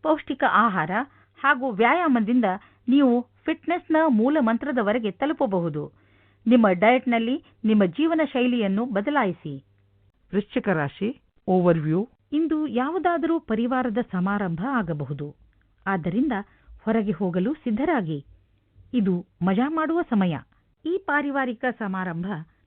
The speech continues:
Speaker 1: ನಿಮಗೆ ಹಾಗೂ ನಿಮ್ಮ ಮನೆಯವರಿಗೆ ಹೆಚ್ಚು ಖುಷಿಯನ್ನು ತಂದುಕೊಡುತ್ತದೆ. ಇಂದಿನ ದಿನ ನಿಮ್ಮವರ ಜೊತೆ ಮಜಾ ಮಾಡುವುದಾಗಿದೆ. ಈ ಸಮಯದ ಪೂರ್ತಿ ಸಂತೋಷವನ್ನು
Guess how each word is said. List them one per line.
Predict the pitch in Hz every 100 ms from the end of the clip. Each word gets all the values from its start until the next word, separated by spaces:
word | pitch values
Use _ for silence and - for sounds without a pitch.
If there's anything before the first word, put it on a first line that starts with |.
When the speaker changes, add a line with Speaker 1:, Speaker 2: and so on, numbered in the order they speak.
| 220
Speaker 1:
ನಿಮಗೆ | 254 247 190 214
ಹಾಗೂ | - _ - 208 190
ನಿಮ್ಮ | 190 190 180
ಮನೆಯವರಿಗೆ | 208 294 294 226 185 170 - _ _
ಹೆಚ್ಚು | 302 302 294
ಖುಷಿಯನ್ನು | - 233 302 285 233
ತಂದುಕೊಡುತ್ತದೆ. | 254 247 240 - 170 - 147 143 _ _ _ _ _ _ _ _
ಇಂದಿನ | 285 370 285 202 175
ದಿನ | 254 180 - _ _
ನಿಮ್ಮವರ | 220 339 392 349 285
ಜೊತೆ | 240 277 277
ಮಜಾ | 185 170 254
ಮಾಡುವುದಾಗಿದೆ. | 220 240 330 262 180 151 147 _ _ _ _ -
ಈ | 240
ಸಮಯದ | - 226 208 185 170
ಪೂರ್ತಿ | - 277 -
ಸಂತೋಷವನ್ನು | - 220 254 247 226 180 170 240